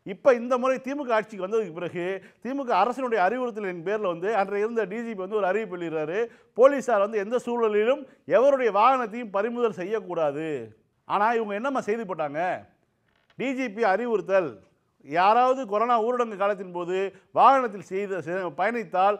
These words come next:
உடனடியாக வாகனத்தை பறிமுதல் செய்யும்படி டி ஜி பி அறிவிப்புன்னு போட்டாங்க. எவ்வளோ பெரிய ஒரு பொய்! இந்த தமிழ்நாட்டுக்கு இருக்கக்கூடிய ஒட்டுமொத்த ப-, காவல்துறைக்கும் அவர் தான் தலைவர், சட்டம் ஒழுங்கு டி ஜி பி தான் தலைவர். அவருடைய சொன்ன வார்த்தையவே தவறாக போடுறாங்க.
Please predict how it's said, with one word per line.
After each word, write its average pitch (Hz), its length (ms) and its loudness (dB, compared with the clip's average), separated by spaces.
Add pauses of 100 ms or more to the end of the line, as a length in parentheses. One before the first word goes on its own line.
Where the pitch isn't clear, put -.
(140)
உடனடியாக 226 600 0
வாகனத்தை 220 400 -2
பறிமுதல் 226 540 -2
செய்யும்படி 196 640 -2 (300)
டி 233 160 -4
ஜி 233 140 -6
பி 196 100 -4
அறிவிப்புன்னு 185 460 -6
போட்டாங்க. 131 280 -12 (600)
எவ்வளோ 262 400 4
பெரிய 240 260 -4
ஒரு 160 120 -6
பொய்! 185 420 -10 (320)
இந்த 147 280 -2
தமிழ்நாட்டுக்கு 254 600 0
இருக்கக்கூடிய 202 480 -6
ஒட்டுமொத்த 240 720 0
ப-, 175 380 2
காவல்துறைக்கும் 226 720 0
அவர் 202 160 -2
தான் 226 140 -4
தலைவர், 190 480 -4 (360)
சட்டம் 208 360 -2
ஒழுங்கு 208 400 -2
டி 214 140 -8
ஜி 214 100 -10
பி 202 100 -6
தான் 254 120 -4
தலைவர். 208 360 -2 (640)
அவருடைய 247 840 4
சொன்ன 285 460 2
வார்த்தையவே 226 720 4
தவறாக 262 500 4
போடுறாங்க. 196 420 -2